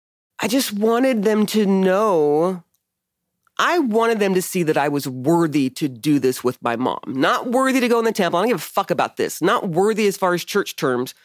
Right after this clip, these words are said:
but me as her daughter and her my mother, I was fucking worthy, tattoos and all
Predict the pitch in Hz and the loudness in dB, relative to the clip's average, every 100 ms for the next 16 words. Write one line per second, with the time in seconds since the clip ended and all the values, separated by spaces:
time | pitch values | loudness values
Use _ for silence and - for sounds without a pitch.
0 | - - _ _ 156 151 185 202 220 220 | -20 -20 _ _ -4 0 2 4 2 0
1 | 175 165 151 - 175 185 147 175 151 147 | 0 0 -2 -2 -2 -2 -2 0 2 0
2 | 123 87 107 143 - - - 135 160 165 | 0 -2 -4 -8 -18 -16 -8 -4 0 0
3 | 175 180 160 139 120 117 - 143 156 113 | 0 0 0 0 0 0 -2 -2 0 -2
4 | - - - 156 156 - 160 156 120 117 | -4 -14 -6 -4 -4 -2 -2 -2 -4 -2
5 | 139 143 127 117 82 101 - _ _ _ | 0 0 0 -2 -2 -10 -16 _ _ _
6 | _ _ - 160 170 190 170 160 131 123 | _ _ -2 -2 0 -2 2 2 2 0
7 | 123 135 | -2 -4